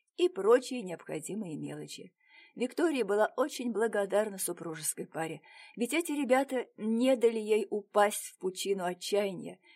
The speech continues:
поддержали в самые трудные моменты жизни и вытащили ее из депрессии. О лучших друзьях и мечтать было нельзя. «Вика!» — внезапно девушку окликнули. «Что?»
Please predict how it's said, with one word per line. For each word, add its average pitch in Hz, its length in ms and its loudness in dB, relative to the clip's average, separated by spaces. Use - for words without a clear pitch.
поддержали 254 720 4
в 208 60 -8
самые 277 440 0
трудные 226 440 -4
моменты 185 480 -6
жизни 180 460 -6
и 277 120 0
вытащили 196 540 -4
ее 165 240 -2
из 196 300 -6
депрессии. - 760 -10
О 208 140 6
лучших 262 380 -2
друзьях 233 640 0
и 262 120 2
мечтать 185 600 -4
было 160 200 -8
нельзя. 165 500 -12
«Вика!» — 196 640 -2
внезапно 185 520 -4
девушку 214 380 -6
окликнули. 175 640 -12
«Что?» 208 480 -2